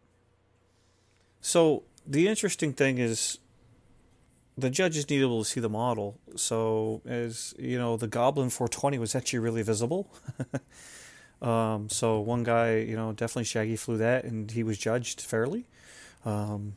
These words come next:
yeah, most everyone gets to seven hundred size helis. A few guys are swinging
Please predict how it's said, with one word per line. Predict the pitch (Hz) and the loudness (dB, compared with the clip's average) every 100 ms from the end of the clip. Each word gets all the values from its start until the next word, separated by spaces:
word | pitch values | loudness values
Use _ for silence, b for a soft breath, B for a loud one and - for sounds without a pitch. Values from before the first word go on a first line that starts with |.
| - | -6
yeah, | 123 120 | 2 4
most | 117 127 - | 4 2 0
everyone | 113 120 120 107 | 0 2 0 -2
gets | 113 - | -4 -6
to | 113 | -4
seven | 117 113 110 | 0 0 0
hundred | 110 107 | -4 -4
size | - 110 107 | -2 -2 -2
helis. | 107 110 107 - - | -2 -4 -4 -8 -8
A | 113 | -10
few | - 120 | -4 -4
guys | 113 110 110 107 | -2 0 0 -2
are | 107 | -2
swinging | - 117 110 110 107 | -2 0 -2 -2 -6